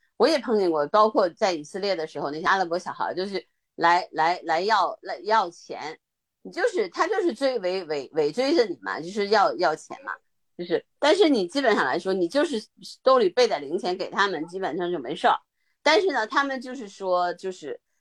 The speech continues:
你想，就是其实，其实我们当时出去的时候，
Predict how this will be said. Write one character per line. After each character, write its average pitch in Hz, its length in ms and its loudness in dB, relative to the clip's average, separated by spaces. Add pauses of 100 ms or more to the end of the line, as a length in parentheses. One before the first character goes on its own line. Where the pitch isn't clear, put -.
你 208 100 -8
想， 214 220 2 (320)
就 240 120 -4
是 190 260 -8 (200)
其 294 180 -2
实， 233 420 2
其 254 180 -6
实 240 160 2
我 190 180 0
们 143 160 -2
当 240 180 4
时 214 140 -6
出 381 200 4
去 339 160 2
的 160 120 0
时 - 160 -10
候， 120 240 2